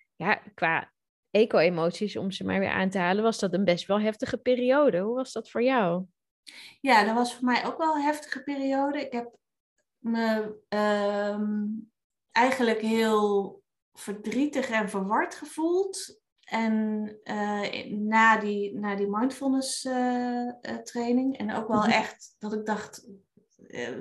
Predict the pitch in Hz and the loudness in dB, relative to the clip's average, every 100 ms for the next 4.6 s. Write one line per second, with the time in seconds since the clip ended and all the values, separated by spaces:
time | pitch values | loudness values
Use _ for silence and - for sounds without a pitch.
0 | 196 - 190 - - - - - - 220 | -10 -12 -16 -16 -18 -16 -18 -20 -12 0
1 | 208 180 185 196 202 208 214 196 220 247 | 4 4 4 -2 0 0 0 -2 2 2
2 | 247 240 247 247 247 208 202 208 233 226 | 2 2 2 2 0 -2 -2 -4 -2 0
3 | 208 208 185 - - - 226 - 233 247 | 0 0 -4 -6 -2 2 2 2 0 2
4 | 240 233 330 233 262 262 | 0 4 6 6 4 0